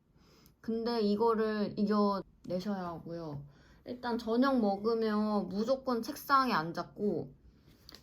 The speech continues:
뭐 집에서 안 되면 무조건 뭐 독서실이나 스터디 카페 가야 되고 주말 약속 잡으면 안 됩니다.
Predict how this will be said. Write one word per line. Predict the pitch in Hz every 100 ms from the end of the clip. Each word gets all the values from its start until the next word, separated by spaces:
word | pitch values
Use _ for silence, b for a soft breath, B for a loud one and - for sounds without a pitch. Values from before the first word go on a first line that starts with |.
| -
뭐 | 185
집에서 | 190 240 233 247
안 | 208 208 220
되면 | 233 226 208
무조건 | 185 220 233 190
뭐 | 175
독서실이나 | - - - 262 254 226 214 233
스터디 | 247 302 302 262
카페 | 202 -
가야 | 180 185 175
되고 | 165 151 143 160 - - B B B -
주말 | - 233 220
약속 | 180 - 311 381 - _ _ _ _ -
잡으면 | 196 190
안 | 165 147
됩니다. | 151 143 -